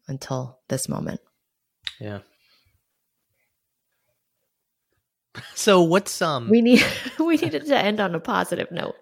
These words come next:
Speaker 2: No, we don't. Well, I, I was going there, but what it, so what can you do about it? What are you, or, or maybe not, like, oh, how do you, n-, better question.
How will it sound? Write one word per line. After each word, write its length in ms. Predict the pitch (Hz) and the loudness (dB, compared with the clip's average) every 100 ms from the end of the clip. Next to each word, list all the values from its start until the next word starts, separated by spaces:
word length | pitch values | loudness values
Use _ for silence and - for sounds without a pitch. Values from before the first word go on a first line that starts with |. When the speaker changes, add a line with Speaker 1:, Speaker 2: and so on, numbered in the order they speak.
| - | -4
Speaker 2:
No, 180 | - 214 | 0 0
we 40 | |
don't. 220 | 175 185 | -2 0
Well, 120 | 220 196 | 2 4
I, 100 | 202 | 4
I 180 | 208 | 2
was 120 | 220 220 | -2 0
going 220 | 247 165 | 0 2
there, 120 | 123 | -2
but 160 | 147 156 | -2 -4
what 160 | 185 | -4
it, 280 | 208 196 175 _ _ _ _ _ _ _ _ _ | -4 -6 -12 _ _ _ _ _ _ _ _ _
so 500 | - - 190 190 185 - _ _ _ _ _ _ _ _ _ _ _ - | -8 -4 -2 -4 -10 -16 _ _ _ _ _ _ _ _ _ _ _ -10
what 280 | 147 185 185 | -2 -2 -2
can 200 | 196 185 | -4 -2
you 60 | |
do 160 | 135 175 | -4 -4
about 180 | 92 - | -6 -10
it? 80 | - | -10
What 180 | 135 151 | -4 -2
are 80 | 160 | -2
you, 200 | 160 165 | -4 0
or, 360 | 165 147 117 - | 2 2 -2 -8
or 120 | 127 | -10
maybe 200 | 131 202 | -8 -4
not, 220 | 147 151 | -2 -2
like, 160 | 123 120 | -4 -8
oh, 240 | 131 123 _ | -10 -12 _
how 340 | - - 147 147 | -16 -4 0 0
do 60 | |
you, 240 | 147 139 - - | -2 -10 -12 -14
n-, 340 | 156 156 160 - | -12 -12 -12 -12
better 260 | 135 143 | -6 -6
question. 400 | 98 104 - 135 | -6 -10 -12 -20